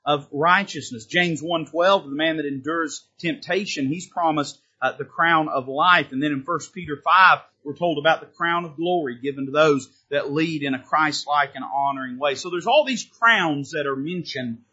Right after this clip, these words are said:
in the Word of God. And I believe these are literal, explicit crowns. You might say, "Preacher, what do I want a crown for? And what would I use it for in heaven?" Well, we're told of a scene in the book of Revelation where those that are washed in the blood of Christ, when they're in heaven, they're casting their crowns at the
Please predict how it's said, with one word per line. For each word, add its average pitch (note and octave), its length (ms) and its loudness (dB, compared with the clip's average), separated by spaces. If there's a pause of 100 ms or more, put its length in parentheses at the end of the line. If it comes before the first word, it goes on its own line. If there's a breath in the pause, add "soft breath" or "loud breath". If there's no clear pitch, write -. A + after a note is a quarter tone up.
(160)
in D3+ 140 0
the C#3+ 60 0
Word C#3+ 280 2
of C3 120 -6
God. G3 200 6
And E3 80 2
I F3 120 6
believe F#3+ 220 0
these E3 200 -8
are D3 100 -4
literal, C#3+ 420 0
explicit - 560 -8
crowns. F3+ 380 -4 (380)
You F#3 120 -2
might E3+ 160 2
say, E3 160 -2
"Preacher, G#3 320 0
what G#3 240 2
do F#3+ 80 0
I G3+ 140 8
want G3+ 300 2
a - 60 -20
crown A#3 460 0
for? C3 240 -6
And A#2+ 100 -10
what A3 180 2
would G#3 120 4
I G3+ 80 8
use G3+ 340 -6
it - 160 -16
for D#3 160 -10
in D3 140 -8
heaven?" F#3 260 -2 (180)
Well, A3+ 200 6
we're G3+ 120 2
told C4 280 0
of F#3+ 60 -10
a F3 40 -6
scene A#3 420 -4
in D3 80 -2
the D3 60 -6
book F3 180 -8
of - 60 -20
Revelation E3+ 680 -4 (180 soft breath)
where F3 160 0
those A3+ 380 8
that F#3 120 2
are D3 120 0 (180)
washed A3 400 6
in G#3+ 100 -2
the F#3+ 80 -2
blood G#3 260 6
of G#3 140 -2
Christ, F#3+ 420 2
when E3+ 120 -10
they're E3 100 -4
in D#3 120 -4
heaven, F3 440 0
they're E3+ 220 4
casting A#3+ 640 2
their A3 100 2
crowns F3+ 640 4
at C#3+ 100 -16
the C#3 100 -20